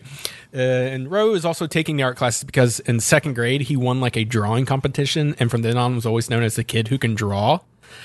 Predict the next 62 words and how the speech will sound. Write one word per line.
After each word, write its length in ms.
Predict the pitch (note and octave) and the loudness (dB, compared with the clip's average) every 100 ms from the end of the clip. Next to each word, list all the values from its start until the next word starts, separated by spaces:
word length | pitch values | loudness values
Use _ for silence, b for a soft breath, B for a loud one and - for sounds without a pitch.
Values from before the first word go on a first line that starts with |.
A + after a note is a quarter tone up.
| B B | B B
Uh, 300 | - A#2 A#2 A2+ - b b b _ _ _ _ _ _ - | -4 0 0 -4 -10 b b b _ _ _ _ _ _ -2
but 360 | D#3 E3 D#3+ _ | 2 2 -2 _
he 120 | D3 | -4
was 120 | E3 | 0
always 260 | F#3 G#3+ G#3 | 0 0 0
in 100 | F#3+ | -2
his 120 | D#3+ | -2
sickly 340 | - D#3 - D3 | -2 -4 -2 0
brother's 320 | C#3 C#3 C#3 | 2 2 0
shadow, 600 | - A#2+ A2+ D3+ F#3+ G3+ - | -2 0 0 0 -2 -4 -4
and 160 | C3+ C3+ | 0 2
the 80 | C#3 | 2
only 140 | D#3 | 2
time 200 | D3+ D#3 | 0 0
he 80 | C#3 | 0
ever 120 | C#3+ | 0
got 180 | C#3+ B2+ | -2 0
recognized 540 | A#2+ C#3+ C3+ C3 B2 | -2 0 0 0 0
or 40 | A#2 | -2
paid 160 | C3+ | 0
attention 320 | B2 - A#2+ A#2+ | 0 -2 -6 -2
to 80 | |
by 120 | A#2+ A#2 | 0 0
other 140 | A2+ | 0
people 340 | - B2+ A#2 | -2 -4 0
is 120 | G#2+ A#2 | -2 0
when 120 | G#2+ | -2
he 80 | G#2+ | -2
would 160 | F#2+ | -4
draw. 360 | F#2+ G2 F#2 - _ _ _ _ _ b b b b b | -4 -4 -4 -10 _ _ _ _ _ b b b b b
So 320 | - B2 A#2 | -4 0 2
that's 160 | A#2+ - | 0 0
kinda 220 | D3+ D3+ | 0 2
where, 240 | C3 A#2+ | 2 0
uh, 100 | C3 A#2+ | 0 0
he's 220 | A2+ A#2 | 0 -2
addicted 400 | G#2+ G#2+ G#2+ G#2 | -2 -4 -4 -4
to 120 | - | -2
it. 140 | G#2+ G#2+ _ _ _ _ _ _ _ - B B B | -4 -4 _ _ _ _ _ _ _ -20 B B B
And 120 | D3+ | -2
then 120 | D#3 F#3+ | 0 2
this 140 | F#3+ | 0
whole 400 | - - G#3+ B3+ | -4 0 2 2
time 360 | A#3+ G#3+ F#3+ C#3 | 0 -2 0 0
while 140 | C#3 | 0
they're 120 | C#3+ | -2
talking, 440 | B2 D#3+ D3+ A2+ G#2 | 0 0 0 -4 -4
all 240 | B2+ D#3 | 0 0
the 60 | E3 | 0
way 100 | E3 | -2
up 60 | - | -2
to 60 | |
the 80 | D3+ | -4
part 180 | C#3 C#3 | 0 0
of 80 | B2 | 0
washing 320 | A#2 - A#2 | -2 0 -2
the 60 | G#2+ | 2
dishes, 320 | A2 A2 A2 | 2 2 0
Shinako 480 | - B2 C#3 D3 C3+ | 0 0 2 2 0
keeps 260 | C3+ B2+ | -2 0
making 260 | B2 A#2+ A#2 | -2 0 -2
comparisons 640 | A2+ - A#2+ A#2 A#2 A2 | -2 0 0 0 -4 -10